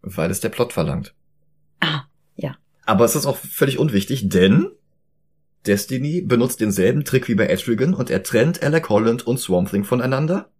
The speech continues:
Speaker 1: damit Swamp Thing in seine botanischen Bestandteile zerfällt. Und Alec Holland stürzt in die Tiefe.
Speaker 2: Aber der war ja sowieso schon tot.
Speaker 1: Aber der war ja sowieso schon tot und, ja, er taucht dann im restlichen Film auch nicht mehr auf.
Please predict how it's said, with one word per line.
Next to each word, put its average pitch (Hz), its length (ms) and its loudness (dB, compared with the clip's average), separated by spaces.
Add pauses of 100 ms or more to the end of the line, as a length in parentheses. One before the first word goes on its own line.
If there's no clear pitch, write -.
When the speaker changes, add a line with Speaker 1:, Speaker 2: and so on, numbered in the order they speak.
(580)
Speaker 1:
damit 131 240 -4
Swamp 104 320 2
Thing 117 140 0
in 101 80 -2
seine 110 180 0
botanischen 98 500 -2
Bestandteile 101 520 0
zerfällt. - 480 -10 (1120)
Und - 160 -4
Alec 104 260 2
Holland 165 460 2 (160)
stürzt - 540 -2
in 113 100 2
die 101 100 0
Tiefe. - 460 -2 (680)
Speaker 2:
Aber 160 140 -2
der 170 100 2
war 185 80 2
ja 185 100 0
sowieso 180 280 -2
schon 151 180 -8
tot. - 300 -10 (100)
Speaker 1:
Aber 95 160 0
der 101 100 2
war 101 100 4
ja 101 80 4
sowieso 101 260 -2
schon 160 140 -4
tot 165 260 -2
und, 117 300 -2 (320)
ja, 76 300 -6 (840)
er 98 120 0
taucht 110 260 0
dann 101 300 4
im 104 380 2
restlichen 98 360 -2
Film 92 200 0
auch 82 80 -4
nicht 80 120 -8
mehr - 120 -4
auf. - 200 -10